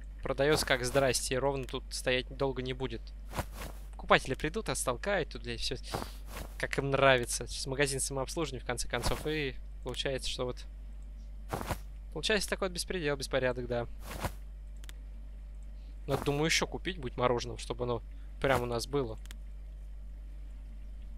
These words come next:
А то как-то некрасиво получается, что у нас мороженого так мало.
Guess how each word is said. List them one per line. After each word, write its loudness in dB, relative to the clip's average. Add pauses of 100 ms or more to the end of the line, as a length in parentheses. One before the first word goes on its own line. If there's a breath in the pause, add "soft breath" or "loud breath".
(1200)
А -4
то 2
как-то -2
некрасиво 6
получается, 2
что 0
у 4
нас 2
мороженого 4
так -4
мало. 4